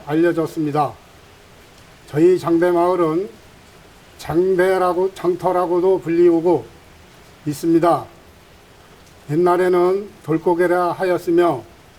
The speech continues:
물물 교환이 이루어질 때부터 이곳은 소금, 소금장으로 유명했습니다.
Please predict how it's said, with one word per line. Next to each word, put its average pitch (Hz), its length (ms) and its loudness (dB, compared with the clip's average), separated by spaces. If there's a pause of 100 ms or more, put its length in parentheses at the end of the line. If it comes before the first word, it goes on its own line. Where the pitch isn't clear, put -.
(340)
물물 180 480 2
교환이 180 340 2
이루어질 175 640 2
때부터 156 600 -4 (580)
이곳은 175 580 0 (800)
소금, 190 500 -2
소금장으로 190 840 0
유명했습니다. 165 800 0